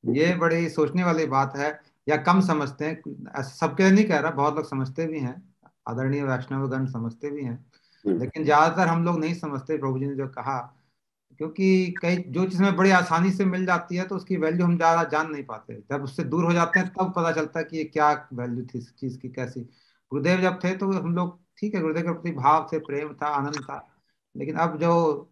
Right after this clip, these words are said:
Speaker 1: तड़प विरह है, जैसा प्रभु जी ने बताया अपनी बा-, बातों में और हम सबको भी लगता है, तो उस चीज़ से दूर जाने के बाद उसकी value पता चल जाती है कैसी। तो गुरुदेव की books शायद हम इतना उसको भी ना समझे, क्योंकि हम, हमारे पास तो सुलभ है,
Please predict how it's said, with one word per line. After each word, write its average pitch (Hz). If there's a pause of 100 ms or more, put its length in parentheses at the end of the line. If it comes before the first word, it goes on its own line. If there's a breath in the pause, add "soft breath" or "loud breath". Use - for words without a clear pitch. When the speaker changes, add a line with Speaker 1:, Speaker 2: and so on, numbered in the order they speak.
(140)
Speaker 1:
तड़प 143
विरह 139
है, 143
जैसा 123
प्रभु 131
जी 135
ने 135
बताया 123
अपनी 135
बा-, 123
बातों 117
में 131
और 131
हम 127
सबको 123
भी 131
लगता 120
है, 123 (920)
तो 147
उस 131
चीज़ 160
से 180
दूर 151
जाने 151
के 175
बाद 175
उसकी 170
value 143
पता 135
चल 131
जाती 131
है 139
कैसी। 131 (760)
तो 123
गुरुदेव 139
की 170
books 156
शायद 151
हम 151
इतना 156
उसको 151
भी 143
ना 135
समझे, 147
क्योंकि 151
हम, 147
हमारे 156
पास 160
तो 175
सुलभ 180
है, -